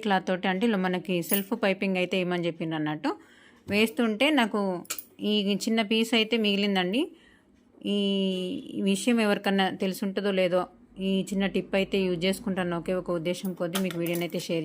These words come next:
చేస్తున్నానండి. అయితే చిన్న పీస్ మిగిలింది. ఇంత చిన్న పీస్ అంటే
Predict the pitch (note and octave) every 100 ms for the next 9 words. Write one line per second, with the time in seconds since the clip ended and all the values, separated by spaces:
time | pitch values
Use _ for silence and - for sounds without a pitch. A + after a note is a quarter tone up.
0 | E3 E3+ E3+ D#3+ D3+ D3+ B3 G#4 - -
1 | - - - G3 A#3+ A3+ A#3 A#3 A#3+ A#3+
2 | B3 A3+ G#3 F#3+ G#3 - - - _ _
3 | _ - A3 C4 A#3+ B3+ B3 B3+ C4 C4
4 | A3+